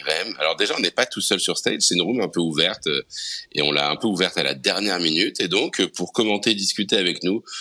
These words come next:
le fameux Kono Hime F R,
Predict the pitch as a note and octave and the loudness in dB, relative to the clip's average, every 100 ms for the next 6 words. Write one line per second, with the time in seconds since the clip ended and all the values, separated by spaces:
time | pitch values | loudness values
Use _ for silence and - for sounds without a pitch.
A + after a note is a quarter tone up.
0 | - - D#2+ G2+ A2+ G#2+ E2 D#2+ G2 G2+ | -12 -2 2 4 4 2 0 0 -2 -2
1 | - G#2+ G#2 G2 - F#2+ F2+ F2+ F2 E2+ | 0 2 2 2 0 0 0 2 2 0
2 | - F#2 D#2+ - D#2+ D2+ F2+ F#2+ | 0 0 0 0 0 2 0 -2